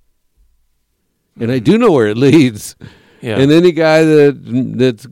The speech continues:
Speaker 1: had a fantasy or gotten distracted, got off, he knows where it leads.
Speaker 2: Well, and
Speaker 1: But
Speaker 2: I think of that, and I think, you know, we, you have said it many times before that people are repetitive and predictable,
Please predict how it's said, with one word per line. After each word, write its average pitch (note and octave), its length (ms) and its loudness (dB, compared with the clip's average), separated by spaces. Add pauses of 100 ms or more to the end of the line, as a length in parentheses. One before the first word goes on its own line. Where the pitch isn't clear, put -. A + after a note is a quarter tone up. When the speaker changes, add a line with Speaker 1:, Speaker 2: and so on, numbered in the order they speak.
(160)
Speaker 1:
had C3+ 240 -2
a B2+ 80 -6
fantasy C#3+ 640 -4
or C3+ 80 2
gotten B2+ 280 -6
distracted, C3 640 -6
got A#2 200 -6
off, C#3+ 260 -6
he C#3+ 120 -2
knows F3+ 200 -2
where C#3 140 0
it F#2 100 -6
leads. A2+ 500 -8 (600)
Speaker 2:
Well, D3 140 -6
and D3+ 60 -2
Speaker 1:
But D#3+ 40 -4
Speaker 2:
I D#3 40 -10
think E3 220 -8
of C#3+ 100 -8
that, B2+ 120 -4
and B2 100 -8
I A#2 60 -6
think, C3 320 -12
you A#2+ 120 -10
know, A2 360 -6 (420)
we, C#3 500 -12 (1000)
you F3 300 -4
have C#3 160 -4
said C#3+ 200 -6
it C#3+ 80 -6
many C#3+ 220 -4
times A#2 300 -6
before G#2+ 440 -6
that G#2 140 -10
people D3 320 -8
are A#2+ 60 -4
repetitive A#2+ 560 -8
and G2+ 120 -12
predictable, G2 600 -14